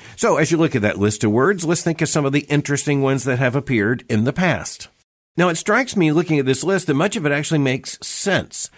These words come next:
You look at the early twenty-first century, in the year two thousand three,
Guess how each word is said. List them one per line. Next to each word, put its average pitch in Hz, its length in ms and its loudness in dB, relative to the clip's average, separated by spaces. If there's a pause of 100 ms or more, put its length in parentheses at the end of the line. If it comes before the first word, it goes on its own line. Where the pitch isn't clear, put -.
(240)
You 139 280 4
look 151 280 0
at 139 120 -2
the 143 240 0
early 160 480 2
twenty-first 147 580 0
century, 110 400 -2
in 95 80 -2
the 110 60 0
year 139 160 2
two 151 160 2
thousand 135 420 0
three, 160 500 -2